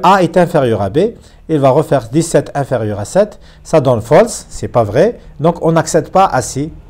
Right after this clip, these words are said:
Donc on n'accède pas à cette structure de C. Donc il va pas écrire ça. Il va pas exécuter l'instruction à écrire A est plus petit que B. La même chose, il va retester, est-ce que A est égal à B ? La condition, elle est fausse, dix-sept égale à sept, ça donne false.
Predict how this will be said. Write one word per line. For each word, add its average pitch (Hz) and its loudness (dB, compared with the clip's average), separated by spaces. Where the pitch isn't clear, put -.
Donc 113 -10
on 131 -6
n'accède 123 -6
pas 170 2
à 127 -4
cette - -6
structure - -8
de 98 -8
C. 190 -2
Donc 151 -4
il 131 -2
va 120 0
pas 175 2
écrire 135 -10
ça. 113 -8
Il 123 -8
va 127 -4
pas 165 2
exécuter 120 -6
l'instruction 139 -6
à 120 -8
écrire 139 -6
A 139 -2
est 131 -8
plus 127 -10
petit 117 -12
que 110 -12
B. - -12
La 214 4
même 196 4
chose, 165 2
il 160 2
va 135 4
retester, 151 0
est-ce 160 -2
que 165 -2
A 127 -2
est 113 -8
égal 98 -10
à 101 -12
B ? 135 -6
La 139 -4
condition, 135 -2
elle 98 -8
est 101 -6
fausse, - -2
dix-sept 113 -8
égale 120 -6
à 113 -6
sept, 117 -10
ça 113 -6
donne 104 -8
false. 226 -2